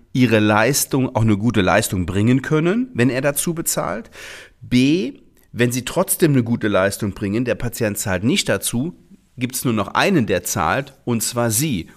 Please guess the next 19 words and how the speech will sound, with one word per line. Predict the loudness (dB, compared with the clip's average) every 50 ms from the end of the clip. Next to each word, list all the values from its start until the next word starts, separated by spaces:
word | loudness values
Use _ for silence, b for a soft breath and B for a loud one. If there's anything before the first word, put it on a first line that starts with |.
| B
Und | -6 -4 -2 -2
in | -2 0
dem | 2 4 4
Moment | 4 4 4 2 2 2 2
sind | 0 0 2
Sie | 0 0 0
nicht | 0 0 -2 -2 -2
in | 0 0
der | 2 2
Lage, | 2 0 0 0 0 -2 -4 -4 -6 B B B B B -12
gute | -10 -6 -2 0
Löhne | 2 2 2 2 0
zu | -4 -6 -8
zahlen, | -6 -2 0 0 0 0 -2 -4 -8 -8
in | -8 -6 -4
Ihre | -4 -4 -4 -6
Praxis | -4 -4 -4 -4 -4 -4 -4 -4
zu | -2 -2 0
investieren | 0 2 2 2 2 0 0 -2 -2 -2 -2 -2 -2 -2 -4 -6